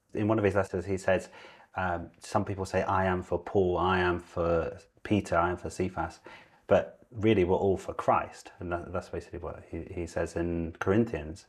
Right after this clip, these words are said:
So, but it's a similar, a similar message there, isn't it? But we preach Christ. And that's what Peter's doing here, is preaching Christ. He's not preaching his own message. He's showing the continuity of God's plan between the Old Testament and the New, and it's fulfilled in Christ.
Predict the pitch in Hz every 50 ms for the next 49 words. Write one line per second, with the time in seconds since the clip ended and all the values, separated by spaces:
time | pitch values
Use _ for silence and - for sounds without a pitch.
0 | - - - - _ - - 90 87 92 - - 160 - - 113 - 151 107 92
1 | 85 - - - - 107 90 82 82 85 85 82 - - - - - - - 80
2 | 80 80 85 85 - 78 69 - - _ _ _ _ - - - - - 95 98
3 | 92 92 - - 117 92 - - - - - - - 80 73 - - - - -
4 | - - - - - - - - - - 98 92 98 - - - 73 - 117 107
5 | - 85 82 - 90 87 82 95 85 76 - - 98 92 90 - 85 82 - -
6 | 113 87 80 - - 95 92 92 - - 95 87 - - 87 85 82 80 87 87
7 | 80 87 92 98 92 78 71 67 - - 80 80 80 - - - - - - -
8 | - - 92 87 - - 92 87 87 87 87 87 - 98 92 - - 92 92 87
9 | 82 - - 80 - 80 80 - - 107 101 104 98 90 - - 82 82 85 85
10 | - - 95 - - - 80 73 - - 82 82 82 87 87 85 92 90 90 87
11 | - - - - - 85 85 87 82 80 80 - - 92 95 98 95 - - -